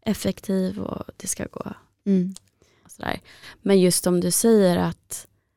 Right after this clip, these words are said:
Speaker 1: med resan så har jag också lärt mig att lyssna inåt, lyssna på vad säger själen, vad säger hjärtat, vad säger hjärnan, när samspelar de som bäst?
Speaker 2: Mm.
Speaker 1: Och det har just varit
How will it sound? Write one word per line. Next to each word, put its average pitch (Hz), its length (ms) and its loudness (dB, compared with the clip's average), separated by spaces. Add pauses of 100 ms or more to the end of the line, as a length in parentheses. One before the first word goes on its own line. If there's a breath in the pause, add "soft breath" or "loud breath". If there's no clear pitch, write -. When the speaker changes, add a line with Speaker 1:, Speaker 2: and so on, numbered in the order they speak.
(1040)
Speaker 1:
med 180 540 2 (260)
resan 180 720 4
så - 160 -2
har 170 100 0
jag 170 100 0
också - 300 -2
lärt 170 360 -2
mig 175 120 -2
att - 100 -10
lyssna 170 360 -2
inåt, 170 320 -2
lyssna 175 340 -6 (360)
på 175 340 0 (600 soft breath)
vad 175 720 0 (420)
säger 165 360 0
själen, - 480 -4 (240)
vad 175 140 -6
säger 175 280 -2
hjärtat, - 600 -8
vad 175 100 -6
säger 170 240 0
hjärnan, 175 460 0 (120)
när 180 500 -2
samspelar 175 720 -4
de 233 280 2
som - 240 -4
bäst? - 380 -6 (160 loud breath)
Speaker 2:
Mm. 175 180 -12 (120 loud breath)
Speaker 1:
Och 190 60 -6
det 214 100 8
har 226 60 10
just 185 320 2
varit 202 760 0